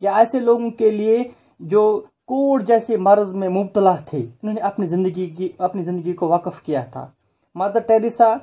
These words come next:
बच्चों, छब्बीस अगस्त उन्नीस सौ दस को पैदा हुई थी। उन्नीस सौ, उन्नीस सौ उनासी यानी नाइनटीन सेवेंटी नाइन में उनको ये इ-, इनाम मिला और मदर टेरेसा जो है,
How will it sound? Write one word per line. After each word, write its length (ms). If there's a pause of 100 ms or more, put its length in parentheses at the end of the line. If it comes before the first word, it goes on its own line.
(260)
बच्चों, 380
छब्बीस 400
अगस्त 260
उन्नीस 220
सौ 100
दस 260
को 160
पैदा 300
हुई 260
थी। 300 (500)
उन्नीस 400
सौ, 300 (1700)
उन्नीस 340
सौ 240 (560)
उनासी 600 (680)
यानी 160
नाइनटीन 520
सेवेंटी 540
नाइन 400
में 180
उनको 320
ये 340 (440)
इ-, 220
इनाम 320
मिला 340 (540)
और 460 (180)
मदर 240
टेरेसा 520
जो 160
है, 400